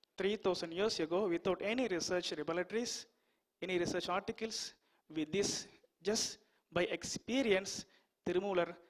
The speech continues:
came to say about these kind of experiences. Next.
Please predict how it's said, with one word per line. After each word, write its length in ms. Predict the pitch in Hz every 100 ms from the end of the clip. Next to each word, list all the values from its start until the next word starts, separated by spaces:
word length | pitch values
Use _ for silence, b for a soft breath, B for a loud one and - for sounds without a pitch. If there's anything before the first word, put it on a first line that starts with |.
| b _
came 160 | 170 165
to 100 | 156 -
say 80 |
about 280 | 170 156 165 - 151
these 160 | 151
kind 220 | - 160 185
of 140 | 233 - b b _ _ _ _ _ _ _ _ _ _
experiences. 720 | 165 160 156 143 139 143 - - _ -
Next. 220 | 185 -